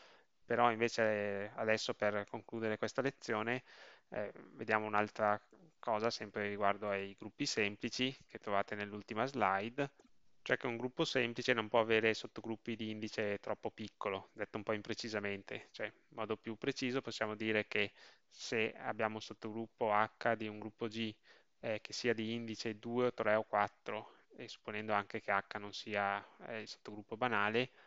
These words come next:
allora necessariamente G non è semplice. Eh, va notato che se H fosse invece il sottogruppo banale, allora,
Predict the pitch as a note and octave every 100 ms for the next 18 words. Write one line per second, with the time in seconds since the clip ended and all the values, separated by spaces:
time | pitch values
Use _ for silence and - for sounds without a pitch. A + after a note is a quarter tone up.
0 | _ - B2 G#2+ G#2 A2 G#2 - A#2 A2+
1 | G#2 G2+ A2 G#2+ G#2 G#2 G#2 A2 G2 G2
2 | A2 - G#2 _ _ _ _ - _ _
3 | - G#2+ G#2 - - - A#2+ _ _ G#2+
4 | G#2+ G#2 G#2 A2 G#2+ - G#2 G#2 - G#2+
5 | - G#2+ - G#2+ G#2 G#2 - G#2+ G2+ G#2+
6 | G#2 - - G#2+ A2 - G#2+ A#2 G2 G#2
7 | G#2+ G2+ G2+ G#2 G2+